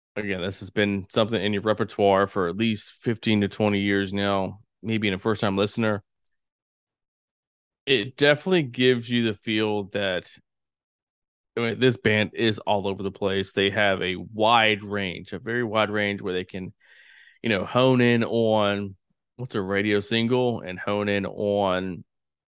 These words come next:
you know, the fans. 'Cause I think that, you know, so many bands nowadays, it's like, "Oh, well, you sold out." You know, you, you went for the radio single and then you changed your sound and you never went back.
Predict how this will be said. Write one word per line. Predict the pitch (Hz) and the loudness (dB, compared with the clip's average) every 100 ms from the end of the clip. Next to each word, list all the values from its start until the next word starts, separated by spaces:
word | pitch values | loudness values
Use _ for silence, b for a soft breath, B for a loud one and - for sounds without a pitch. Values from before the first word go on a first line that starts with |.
| _ _ _ _ - | _ _ _ _ -12
you | 113 | -8
know, | 95 | -8
the | 92 | -6
fans. | - 95 76 95 - - b b b | -2 -2 -2 -6 -14 -20 b b b
'Cause | - | -4
I | 156 | 0
think | 226 233 | 0 2
that, | 214 180 151 | 2 0 0
you | |
know, | 131 | -4
so | 101 160 | -2 -2
many | 160 | 0
bands | 110 107 107 107 104 98 | 0 2 2 2 2 2
nowadays, | 104 127 107 98 90 98 95 - _ _ _ _ _ _ _ _ _ _ _ - | 2 4 2 0 -2 -4 -10 -16 _ _ _ _ _ _ _ _ _ _ _ -18
it's | 117 113 | -10 -8
like, | - | 0
"Oh, | 117 107 | 2 2
well, | 104 | 0
you | 98 | -2
sold | - 127 110 104 | 2 2 4 2
out." | 104 - - _ _ _ _ _ _ _ | 0 -4 -10 _ _ _ _ _ _ _
You | 98 | -12
know, | 87 - | -12 -12
you, | 80 - | -18 -12
you | 113 107 | -6 -2
went | 113 117 | 0 2
for | 117 | 0
the | |
radio | 104 110 110 107 | 2 4 4 2
single | - 107 107 104 | 0 0 0 -2
and | - 104 | -4 -4
then | 104 | -4
you | 101 98 | -4 -4
changed | 110 104 104 | 0 0 0
your | 104 | -6
sound | - 104 98 | -2 -2 0
and | 101 | -2
you | 92 | -6
never | 90 | -6
went | 90 80 | -8 -8
back. | 85 67 58 - | -6 -4 -4 -8